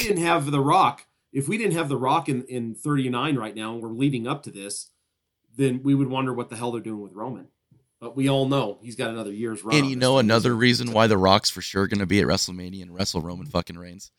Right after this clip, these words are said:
Speaker 2: So you can just lock it in that I'm calling the future? Because The Rock always wants to try to one-up one motherfucker in this world. And that's Stone Cold Steve Austin. And guess who had, just had one of the
Speaker 1: Yeah.
Speaker 2: biggest nights of his life, comebacks ever?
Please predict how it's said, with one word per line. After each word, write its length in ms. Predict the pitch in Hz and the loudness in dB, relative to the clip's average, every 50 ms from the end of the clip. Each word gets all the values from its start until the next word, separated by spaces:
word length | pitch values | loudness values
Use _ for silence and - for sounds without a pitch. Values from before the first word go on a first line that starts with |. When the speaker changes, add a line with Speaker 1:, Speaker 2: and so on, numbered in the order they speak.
| _ _ _ - | _ _ _ -20
Speaker 2:
So 120 | - - | -12 0
you 140 | 95 104 104 - | 4 4 4 6
can 160 | 107 98 90 | 4 0 2
just 240 | 101 98 - - - - - - _ _ | 4 4 4 2 0 -4 -20 -20 _ _
lock 300 | - 98 101 104 98 - 107 | 2 6 6 6 6 4 2
it 100 | 101 95 | 2 2
in 220 | 95 101 104 104 | 4 2 2 2
that 140 | 95 95 92 | 2 2 2
I'm 200 | 90 92 90 80 - - - | 2 2 0 -2 -6 -12 -12
calling 320 | - 104 98 101 101 92 | -2 2 4 4 4 4
the 60 | 87 | 2
future? 440 | - - 90 92 - - 110 117 - _ _ _ _ _ _ _ _ _ _ _ _ _ _ - - - - - | -2 -4 -4 -4 -2 -2 -2 -4 -4 _ _ _ _ _ _ _ _ _ _ _ _ _ _ -20 -20 -20 -20 -20
Because 320 | 113 - - 143 123 - | -12 0 4 4 4 6
The 120 | - 117 101 | 6 4 4
Rock 400 | 90 101 107 104 120 139 - 110 | 6 8 8 8 8 6 4 4
always 340 | 107 107 110 110 110 104 | 4 4 4 2 2 2
wants 240 | 101 101 110 110 - | 4 4 4 4 4
to 80 | - 90 | 0 -4
try 220 | - - 123 107 101 | 0 4 6 8 8
to 80 | 95 87 | 8 8
one-up 380 | 90 101 101 104 98 90 - | 8 6 8 8 6 4 2
one 320 | 87 92 101 104 107 107 104 | 2 4 6 6 6 6 4
motherfucker 580 | 101 101 104 104 - 90 98 - - 98 95 | 4 4 4 2 2 0 0 0 -2 -4 -4
in 120 | 98 95 95 | -4 -4 -6
this 200 | 98 - - _ | -8 -10 -12 _
world. 300 | - - - - - _ _ _ _ _ _ _ _ _ _ _ _ _ _ _ _ _ _ _ _ _ _ _ | -20 -20 -20 -20 -20 _ _ _ _ _ _ _ _ _ _ _ _ _ _ _ _ _ _ _ _ _ _ _
And 80 | _ 95 | _ -6
that's 140 | 101 - - | -4 -4 -4
Stone 240 | - 95 101 101 92 | -2 0 0 0 2
Cold 200 | - 95 98 - | 2 0 0 0
Steve 260 | - - 101 98 85 | 2 2 2 2 2
Austin. 380 | 90 92 92 87 - - 76 78 | 2 0 0 0 -2 -6 -8 -10
And 80 | 82 | -2
guess 180 | 85 104 104 - | 0 2 2 2
who 120 | - 104 | 2 -2
had, 280 | 107 101 104 107 71 - | 2 4 4 4 4 2
just 200 | - 117 110 - | 0 0 0 2
had 120 | 98 101 | 2 0
one 160 | 104 98 101 95 | 2 2 0 -2
of 40 | |
the 80 | 90 87 | -2 -4
Speaker 1:
Yeah. 80 | 101 92 | 0 2
Speaker 2:
biggest 320 | 104 107 101 98 - - | 2 2 2 2 0 0
nights 240 | 101 101 104 - - | 2 0 0 0 -2
of 60 | 98 | -8
his 140 | 98 101 - | -8 -10 -4
life, 380 | 98 92 95 101 104 - - - _ _ _ _ _ | 0 2 4 4 2 2 -2 -12 _ _ _ _ _
comebacks 500 | - 113 107 104 107 110 107 107 - - | -8 -6 -4 0 4 4 4 4 4 2
ever? 280 | 101 107 110 120 120 - | 2 2 2 2 -2 -4